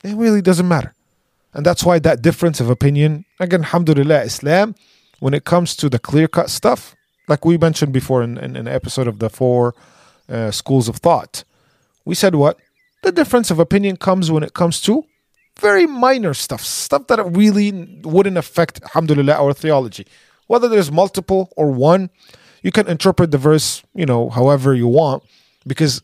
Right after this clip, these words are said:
either way, it doesn't really matter, right? It won't make any difference in terms of how we worship Allah subhanahu wa ta'ala, in terms of the process of death. You'll have eventually, you know, regardless of the, the, the, the,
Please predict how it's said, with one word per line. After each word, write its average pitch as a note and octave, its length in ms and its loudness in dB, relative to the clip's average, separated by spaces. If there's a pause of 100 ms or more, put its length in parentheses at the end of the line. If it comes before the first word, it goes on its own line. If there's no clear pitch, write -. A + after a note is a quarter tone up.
either D#3+ 240 2
way, C#3+ 160 2
it B2 160 -6
doesn't A#2 240 -2
really G2+ 140 -4
matter, - 320 -12
right? G#2+ 300 -8
It C3+ 100 0
won't D3 260 2
make D3 200 -2
any C3 180 0
difference B2+ 500 -4 (300)
in C3 40 -20
terms B2+ 220 -4
of A2 80 -6
how C3 360 0 (360)
we A2+ 120 -6
worship E3+ 360 0
Allah E3 140 2
subhanahu D3+ 300 -4
wa D3 60 2
ta'ala, D3 240 0 (220)
in A2+ 100 -14
terms C3 240 0
of A2+ 120 -6
the A2 100 -4
process C#3 420 -4
of G2+ 140 -4
death. C#3 240 0 (640)
You'll F#3 300 2
have F#3 420 0
eventually, C3+ 460 -2
you A2 160 -8
know, B2 140 -2
regardless F3 560 -2
of D#3 260 -2
the, E3 120 2
the, D#3 180 -4
the, C#3 240 -2
the, B2+ 280 2